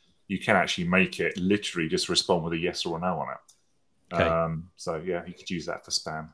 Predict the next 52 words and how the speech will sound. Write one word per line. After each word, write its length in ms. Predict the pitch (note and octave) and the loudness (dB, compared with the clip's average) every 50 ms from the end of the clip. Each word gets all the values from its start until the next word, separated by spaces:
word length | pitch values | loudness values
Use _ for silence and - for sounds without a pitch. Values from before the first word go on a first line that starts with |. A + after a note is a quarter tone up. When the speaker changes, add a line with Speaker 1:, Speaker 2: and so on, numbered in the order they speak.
| _ _ | _ _
Speaker 1:
prevention 400 | - D#2+ D#2 E2 E2 - - F2+ | -10 -8 -8 -8 -8 -6 -4 -4
Speaker 2:
Okay, 240 | F2+ - - E2 D#2 | -2 -2 0 -2 -2
Speaker 1:
too. 60 | D#2+ | -2
Speaker 2:
s-, 420 | F#2+ - - - - - - - - - _ - | -4 -8 -8 -8 -8 -8 -8 -10 -14 -18 _ -6
right, 180 | - F#2+ F#2+ - | -4 -4 -4 -4
thank 300 | - G2+ F#2+ F#2 - - | -6 -6 -6 -4 -6 -6
you. 200 | D#2 E2 F2 - | -6 -6 -8 -6
So 500 | - - - - G2+ G2+ G2+ G2+ G2+ G2+ F#2 - | -4 0 4 6 8 8 8 8 8 6 4 2
then 120 | A2+ G#2+ | 2 2
he 80 | G2 G2+ | 2 2
goes 200 | - - G2 F2+ | 4 4 2 4
on 100 | F#2+ F#2 E2 | 2 0 0
to 40 | - | 2
say, 360 | - G#2 F#2+ F#2 F#2 F#2+ - - - - - - - - - _ _ - | 4 6 6 6 6 4 0 -6 -14 -20 -20 -20 -20 -20 -20 _ _ 2
uh, 200 | G2+ G2 G2 G2+ | 4 4 6 4
so 160 | - - A#2+ | 4 4 4
this 120 | C3+ D#3 | 6 6
is 80 | D3 G2+ | 4 2
a 40 | - | 6
question 400 | - C3+ C3+ - - - D2 D2 | 8 6 6 6 2 -4 -6 -6
presumably 420 | - F#2 E2+ G2+ G2+ E2+ D#2+ E2 | -6 -6 -4 -4 -2 -2 -2 -2
directed 360 | - E2 F2+ - - - - | 0 0 0 0 0 -4 -6
at 60 | D2+ | -2
you. 180 | - G#2 F2+ D#2+ | 0 0 0 2
"Is 220 | - A2+ A2 - | 2 2 2 4
there 80 | - A#2 | 4 4
a 60 | A2+ A2 | 4 6
way 180 | A2 A2 G#2+ | 6 6 6
to 140 | G2+ - - | 6 2 -4
pass 340 | - - B2 A#2 A2 - - | -2 2 4 4 4 4 2
the 140 | - G#2 G#2+ | 2 2 2
Open 200 | G2+ G2 - G2+ | 2 2 0 0
A 140 | G2 G2 | 0 0
I 260 | F#2+ F#2+ F#2+ G2 G2+ - - | 2 2 2 0 -2 -2 -2
a-, 160 | - G2+ G2 - - | -4 -4 -2 0 2
answer 360 | A2 A2 G#2+ G2+ - - G2+ | 4 4 4 2 2 0 0
in 160 | E2 F#2 F#2+ | -2 -2 -2
W 320 | - A2 G2 G2+ G2+ G2 F#2+ | 0 0 0 2 2 2 2
S 100 | - - | 0 0
form 360 | - G#2+ G#2 G#2 G2+ G#2 G2 | 0 2 2 2 2 2 0
when 120 | - G2 | -2 -2
we 80 | G2 G2 | -2 0
get 180 | F2 G2+ F#2+ - | 0 0 0 2
the 100 | G2 G2 | 0 0
answer 280 | G2 F#2 F2 - - | 0 0 -2 -4 -4
back 300 | F2 - F#2+ G2 - - | 2 4 4 4 4 2
to 100 | - - | -6 -10
populate 460 | - - G2+ - - G2+ F2+ F2+ F2+ | -6 -6 -6 -2 0 0 0 0 0
multiple 400 | G2 G2 F#2 - - - - F2+ | -2 -2 -4 -4 -6 -10 -12 -12
fields 400 | - - G2 F#2 F2+ F2+ F2 - - - | -6 -2 -2 -2 0 -2 -4 -6 -4 0
afterwards?" 800 | G2 G2+ G2+ F#2 - - - E2 D#2 D#2 - - - - - - | 2 4 4 2 0 -2 -6 -6 -4 -6 -6 -6 -6 -6 -6 -4
Speaker 1:
Yep, 220 | - A#2 B2 B2 | 0 0 0 0